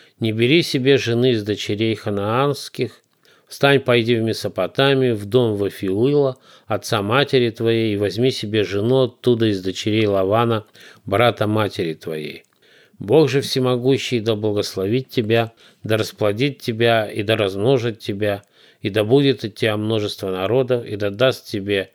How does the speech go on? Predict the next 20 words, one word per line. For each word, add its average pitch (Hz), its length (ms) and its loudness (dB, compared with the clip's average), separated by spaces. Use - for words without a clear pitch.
благословение 107 840 0
Авраама, 101 640 0
отца 135 340 -2
моего, 117 520 -2
тебе 127 440 4
и - 20 4
потомству 131 640 0
твоему 113 400 2
с - 120 -8
тобою, 107 420 2
чтобы 98 320 0
тебе 101 300 0
наследовать 98 580 -2
землю, 120 580 2
странствование 113 960 0
твоего, 110 520 2
которую 98 520 0
Бог 107 300 2
дал 104 180 2
Аврааму.» 113 760 2